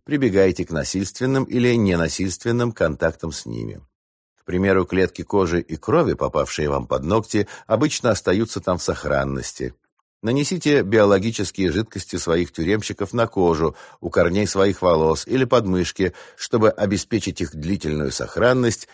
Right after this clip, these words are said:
и не стереть при повторных контактах или не смыть, если похититель заставит вас принять душ.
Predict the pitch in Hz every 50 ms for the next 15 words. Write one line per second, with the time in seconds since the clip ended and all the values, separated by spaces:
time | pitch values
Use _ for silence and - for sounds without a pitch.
0 | _ - - 165 156 139 117 - - - 85 87 95 92 - - 78 - - 67
1 | - - 92 87 85 78 76 69 - 67 65 64 - - 101 110 - - 123 110
2 | - - - 123 123 110 98 90 87 78 69 - - 78 131 147 127 - 82 85
3 | 78 - - 73 - - - - - 62 - - 139 - 143 135 104 85 76 -
4 | - - 92 104 101 90 - 92 85 80 - - 78 76 71 71 71 73 67 58
5 | 53 58 52 - - - -